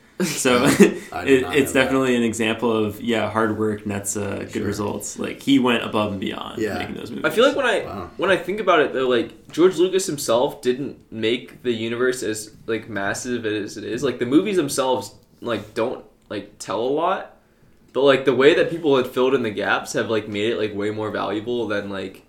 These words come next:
Speaker 3: he could have ever made it.
Speaker 1: He sort of set up the blueprints for it.
Speaker 3: Yeah.
Speaker 1: Like, he created the world that could be expanded upon.
Speaker 3: Yeah, I mean, it's, it's very different from, like, I don't know, like, the Lord of the Rings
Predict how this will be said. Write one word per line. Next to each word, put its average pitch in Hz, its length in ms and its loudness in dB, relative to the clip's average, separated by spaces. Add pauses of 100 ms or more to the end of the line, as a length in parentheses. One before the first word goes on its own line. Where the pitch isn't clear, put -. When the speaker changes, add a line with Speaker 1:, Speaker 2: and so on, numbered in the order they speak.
(100)
Speaker 3:
he 127 160 -14
could 113 180 -6
have 101 80 -4
ever 98 180 -4
made 101 220 -6
it. 123 220 -6 (840)
Speaker 1:
He 143 160 -8
sort 196 180 4
of 214 60 4
set 170 160 -2
up 165 100 -2
the 120 80 -10
blueprints - 540 -6
for - 180 -14
it. - 300 -14
Speaker 3:
Yeah. 123 160 2
Speaker 1:
Like, 113 100 0
he 139 80 -4
created 151 320 0
the 143 80 4
world 123 240 2
that - 160 -6
could 117 260 -2
be 110 120 -2
expanded - 420 -10
upon. - 220 -12
Speaker 3:
Yeah, - 80 -2
I - 180 -4
mean, 165 140 6
it's, 165 100 6
it's 156 120 2
very 196 180 6
different 170 260 6
from, 139 140 -2
like, 117 160 2
I - 100 -6
don't 120 80 2
know, 110 80 2
like, 101 260 -4 (240)
the 120 80 -4
Lord 110 220 0
of 104 60 -4
the 101 80 -2
Rings - 600 -12